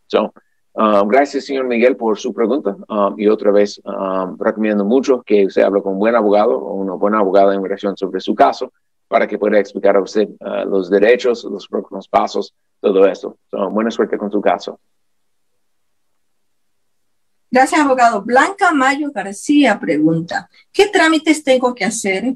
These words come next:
Speaker 2: para que mi nieta obtenga su daca?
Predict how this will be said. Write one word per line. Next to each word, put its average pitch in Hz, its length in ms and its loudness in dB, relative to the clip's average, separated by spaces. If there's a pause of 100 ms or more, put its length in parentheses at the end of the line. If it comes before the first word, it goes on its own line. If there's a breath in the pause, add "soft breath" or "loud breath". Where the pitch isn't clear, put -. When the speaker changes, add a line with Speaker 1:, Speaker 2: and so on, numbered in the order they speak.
Speaker 2:
para 190 240 2
que 208 120 2
mi 208 180 6
nieta 285 580 2
obtenga 247 640 0
su 175 240 -6
daca? 190 520 0